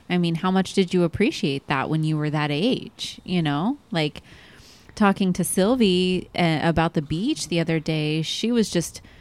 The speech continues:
it completely blew her mind that your backyard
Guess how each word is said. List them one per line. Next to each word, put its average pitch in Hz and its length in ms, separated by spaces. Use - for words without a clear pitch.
it 180 140
completely 196 480
blew 180 500
her 202 200
mind 165 840
that 165 200
your 170 140
backyard 165 840